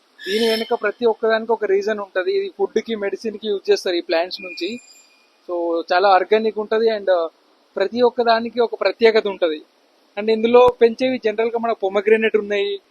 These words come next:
ఆ, ఈ మన డ్రై ఫ్రూట్స్ ఉన్నాయి, బేసిల్ ఉన్నాయి, మన,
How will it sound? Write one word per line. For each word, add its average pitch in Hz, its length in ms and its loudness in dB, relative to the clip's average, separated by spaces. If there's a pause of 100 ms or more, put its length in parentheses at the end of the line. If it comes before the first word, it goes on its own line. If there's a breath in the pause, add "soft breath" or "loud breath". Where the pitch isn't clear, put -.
(380)
ఆ, 165 40 0 (540)
ఈ 156 160 -18
మన 165 140 -8
డ్రై 170 280 2
ఫ్రూట్స్ 208 380 -6
ఉన్నాయి, 190 500 -6 (220)
బేసిల్ 196 540 0
ఉన్నాయి, 185 560 -10
మన, 175 240 -6